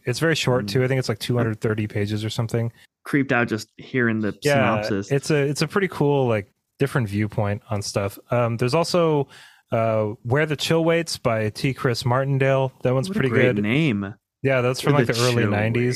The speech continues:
Speaker 2: Waits.
Speaker 1: Yeah, uh, that's a, that's a Wendigo story. Um, it's, it's really good. It, it's structurally very different than I thought it was going to be.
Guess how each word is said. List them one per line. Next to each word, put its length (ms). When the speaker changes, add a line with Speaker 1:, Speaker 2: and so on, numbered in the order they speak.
Speaker 2:
Waits. 360
Speaker 1:
Yeah, 260
uh, 300
that's 200
a, 80
that's 300
a 40
Wendigo 460
story. 640
Um, 400
it's, 240
it's 140
really 200
good. 280
It, 220
it's 200
structurally 880
very 400
different 420
than 300
I 80
thought 200
it 40
was 140
going 240
to 60
be. 280